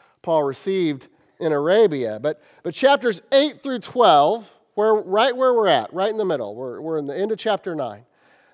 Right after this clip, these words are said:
they are the, the primary transition section of this transition book.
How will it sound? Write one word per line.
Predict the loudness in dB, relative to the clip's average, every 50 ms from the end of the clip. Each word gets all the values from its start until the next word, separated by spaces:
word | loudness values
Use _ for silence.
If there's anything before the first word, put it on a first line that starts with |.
| _ 0
they | 2 2 2 4
are | 4 6 6 6 6 4 2 0 -4 -4
the, | -2 -2 -2 -2 -4
the | -8 -10 -10
primary | -8 -6 0 2 4 4 4 4 4 4 4 4 4 2 0
transition | -4 -8 -6 -2 0 2 2 2 0 0 0 0 0 0 0 -4 -4 -4 -6
section | -6 -4 -4 -4 -4 -6 -12 -12 -10 -8 -8 -8 -6
of | -8 -8 -6 -4
this | -4 -4 -4 -6
transition | -8 -10 -6 -4 -4 -4 -4 -6 -8 -8 -8 -8 -8 -4
book. | -2 0 -2 -2 -4 -8